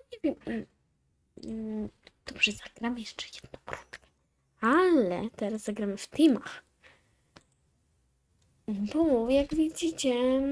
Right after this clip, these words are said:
to... o, dawajcie tutaj, dobra, joinujemy.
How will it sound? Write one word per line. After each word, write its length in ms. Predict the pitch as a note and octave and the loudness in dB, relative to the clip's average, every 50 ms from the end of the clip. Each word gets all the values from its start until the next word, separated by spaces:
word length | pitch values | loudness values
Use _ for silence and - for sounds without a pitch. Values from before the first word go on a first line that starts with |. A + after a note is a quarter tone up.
| C#4+ D4 D4 - | -2 -4 -6 -8
to... 1120 | - - D4+ D#4 D#4 C#4+ C4 B3+ B3+ B3+ C4 C4 C4+ C#4 D4 D4 D4+ D4+ D#4 D#4 D#4+ - - _ _ | -6 -2 0 2 4 4 6 6 6 6 6 8 8 8 8 6 6 6 4 2 2 0 -4 _ _
o, 200 | - - G#3 G3 | 0 2 4 4
dawajcie 460 | G3+ G#3 G3 G3 G3 G3+ G3 - G#3+ | 4 4 4 4 2 2 0 -4 -4
tutaj, 460 | - G#3 G3+ G3+ - - F#3+ G3 G3 | -2 -2 -4 -2 -2 -2 0 0 0
dobra, 800 | G3+ G#3+ F#3+ F#3+ - - F#3 - - - - - G#3 G#3 A3 G#3+ A#3 - - | 0 0 0 0 0 0 0 0 0 0 0 0 0 0 0 0 -2 -4 -4
joinujemy. 1500 | - - - A#3 A3 G#3+ G#3 G#3 G#3 G#3 G3+ G#3+ G#3+ G#3+ G#3+ G#3+ G#3+ A3 A3 A3 A3 A3 G#3+ G#3+ G#3+ A3 A#3+ C4+ C#4+ D#4 | -2 2 4 6 6 6 4 4 2 2 2 2 2 2 2 2 4 4 4 6 6 8 8 8 8 8 8 8 8 6